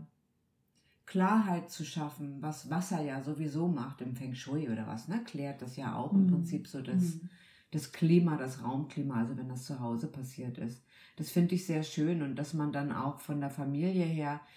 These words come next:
Speaker 1: diese Menschen aufsucht, auch wenn man nicht weiß, was man sagt, man ist einfach da und das find ich schön und da, da kann der Deutsche per se noch viel von lernen, von diesen Ritualen, weil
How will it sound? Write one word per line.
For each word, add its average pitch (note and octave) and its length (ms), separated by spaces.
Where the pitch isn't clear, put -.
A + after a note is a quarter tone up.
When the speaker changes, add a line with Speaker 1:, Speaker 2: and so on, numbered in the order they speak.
Speaker 1:
diese E3 200
Menschen D#3 440
aufsucht, - 840
auch F#3 240
wenn F#3 120
man F3 160
nicht A3+ 240
weiß, F#3 300
was F3 180
man E3 140
sagt, D#3+ 320
man D#3+ 160
ist - 160
einfach D3+ 460
da D3+ 200
und B2 120
das C#3+ 120
find D3+ 200
ich D3 120
schön E3+ 300
und C3 100
da, D3 200
da D3+ 100
kann E3+ 240
der D#3 140
Deutsche A#3 920
per D#3+ 240
se E3 480
noch F#3 200
viel A3 320
von G3 200
lernen, D#3 800
von D#3 300
diesen D#3+ 460
Ritualen, D#3+ 960
weil E3 360